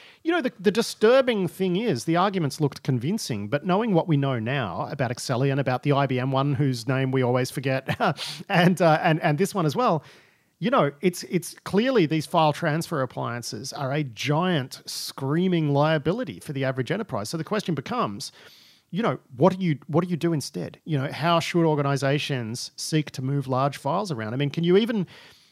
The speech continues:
uh, when I've tried to move really large stuff around with G Drive, you know, I'm dealing with failed uploads and,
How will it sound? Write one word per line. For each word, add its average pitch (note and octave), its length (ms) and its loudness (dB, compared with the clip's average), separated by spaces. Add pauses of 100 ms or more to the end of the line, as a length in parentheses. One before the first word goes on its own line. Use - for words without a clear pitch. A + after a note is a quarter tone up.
(220)
uh, - 120 -8
when A3 220 2
I've B3 140 4
tried G3+ 300 4
to G3 80 4
move E3+ 260 6
really D#3+ 240 4
large C#3 380 -2
stuff D3 280 -6
around D3 240 0
with B2+ 140 -4
G D3 220 0
Drive, G3+ 400 0
you G3 60 -2
know, G#3 120 -2
I'm G3 160 0
dealing E3+ 300 2
with C#3 120 0
failed C3 380 -4
uploads D3 800 0
and, A2 360 -6